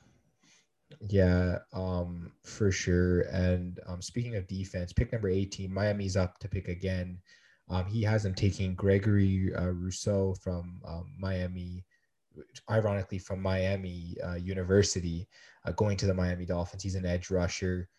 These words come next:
I know definitely with them losing a, a guy like, um, Kyle Van Noy in free agency and a couple other guys,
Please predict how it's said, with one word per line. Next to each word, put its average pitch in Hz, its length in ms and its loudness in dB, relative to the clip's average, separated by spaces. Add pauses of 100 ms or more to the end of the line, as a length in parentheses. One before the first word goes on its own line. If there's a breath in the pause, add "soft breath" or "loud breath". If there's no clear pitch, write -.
(280 soft breath)
I 98 80 -2
know 101 120 0
definitely 95 440 -2
with 92 120 -4
them 92 300 -2
losing 90 580 -2
a, 92 220 -2
a 92 100 -2
guy 90 340 0
like, 87 500 -4
um, 85 340 -4
Kyle 87 300 0
Van 87 300 -6
Noy 90 460 -4
in 92 160 -10
free 90 280 -8
agency 87 760 -10
and 90 440 -8
a 92 80 -12
couple 92 320 -6
other 90 240 -4
guys, 90 560 -2